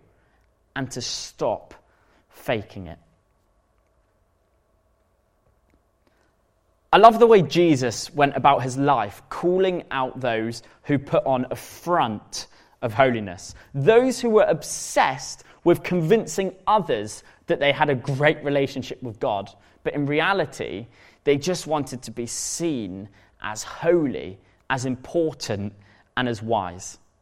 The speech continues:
In the New Testament, the Greek word for hypocrite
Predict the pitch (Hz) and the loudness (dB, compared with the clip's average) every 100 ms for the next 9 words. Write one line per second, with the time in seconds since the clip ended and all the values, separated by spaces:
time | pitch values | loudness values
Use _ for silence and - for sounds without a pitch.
0 | _ _ _ _ _ _ _ _ _ _ | _ _ _ _ _ _ _ _ _ _
1 | _ _ _ _ - 175 180 196 214 - | _ _ _ _ -2 2 6 6 4 2
2 | 202 - 147 127 113 123 117 165 208 - | 0 0 -2 0 0 -4 2 2 2 0
3 | 151 160 151 - 143 135 - _ 202 - | 4 4 4 0 -2 -2 -14 _ -4 -4
4 | 127 - 92 | -12 -8 -8